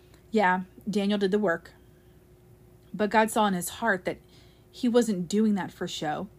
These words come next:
He wasn't doing that, uh, just for rebellion. God saw in his heart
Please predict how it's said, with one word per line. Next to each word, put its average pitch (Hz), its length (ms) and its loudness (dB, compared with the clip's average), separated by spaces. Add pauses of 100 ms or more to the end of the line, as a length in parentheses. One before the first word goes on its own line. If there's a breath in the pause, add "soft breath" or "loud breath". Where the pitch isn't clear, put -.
(560 loud breath)
He - 140 -6
wasn't 214 340 2
doing 190 340 -2
that, 180 340 -4 (580)
uh, 165 360 -4 (200)
just - 260 -6
for 190 160 -4
rebellion. 160 600 -4 (920 loud breath)
God 226 260 2
saw 226 260 4
in 208 100 0
his 170 160 -6 (120)
heart - 380 -6